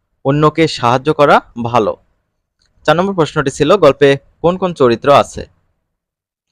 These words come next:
গল্পের চোর, মাহিন, জহির চাচা, হাবু ভাই, দাদু ও পাড়ার লোকজন ইত্যাদি। আহ, চরিত্রের মুখের সংলাপগুলো কোন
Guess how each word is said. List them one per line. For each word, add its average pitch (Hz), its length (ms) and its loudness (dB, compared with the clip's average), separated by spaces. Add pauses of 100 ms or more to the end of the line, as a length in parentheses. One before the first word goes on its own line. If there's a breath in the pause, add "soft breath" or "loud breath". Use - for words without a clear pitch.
(320)
গল্পের 131 320 2
চোর, 127 460 2
মাহিন, 120 500 -2 (140)
জহির 120 240 -2
চাচা, 117 500 -2
হাবু 117 300 -4
ভাই, 117 260 -2 (340)
দাদু 120 320 2
ও 139 100 2
পাড়ার 120 300 2
লোকজন 113 380 0
ইত্যাদি। 104 340 -6 (1040)
আহ, 113 280 -2 (320)
চরিত্রের 170 640 -2 (320 loud breath)
মুখের 127 280 -2
সংলাপগুলো 127 580 -2
কোন 123 400 -2